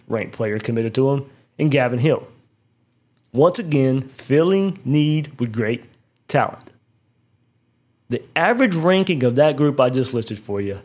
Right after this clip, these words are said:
is a hundred and seventy. You beat Alabama for Collins. You beat Georgia for James. This group has it all. When you were looking for a positive direction for recruiting,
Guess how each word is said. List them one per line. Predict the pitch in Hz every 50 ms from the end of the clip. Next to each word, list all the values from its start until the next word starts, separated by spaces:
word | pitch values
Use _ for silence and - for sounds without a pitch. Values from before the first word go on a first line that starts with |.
| _ -
is | 123 110
a | 110
hundred | 95 - - - 147 147 143 143 131
and | 127 117 -
seventy. | - - 120 107 95 90 - - - - _ _ _ _ _ _ _ _ _ _ _ _ _ _ _ _ _ _ _ _ _ _ _ _ _ _ _ -
You | 135 165 165
beat | 135 123 180 185 175 - -
Alabama | - 151 143 135 120 110 117 110 104 95 90 90 - -
for | - 117
Collins. | - - 113 107 98 92 92 101 - - - _
You | - 160 190
beat | 160 123 110 110 156 175 170 165 - -
Georgia | 120 107 117 135 131 120 107 101 90 - - _ _
for | - 127
James. | 123 113 123 113 98 90 - - - - - - _ _ _ _ _ _ _ _ _ _ _ _ _ _ _ _ _ _ _ _ _ _ _ _ _ _ _ _ _ _ _ _ _
This | - 143 135
group | - - 190 190 180 -
has | 120 151 156 151 151 131 -
it | 135 127 123 - - - _
all. | - 156 160 160 151 139 127 123
When | 123 131 127 127
you | 123 139 175 190
were | 190 226 208
looking | 160 143 143 156 156 147 151 151 143 139
for | 131 - 127 117 107
a | 107
positive | 104 - - - 139 160 175 175 190 180 190 175 165
direction | 175 165 151 147 131 117 - - - 135 127
for | - 127 120
recruiting, | 117 120 117 - - 135 123 113 110 107 107 104 -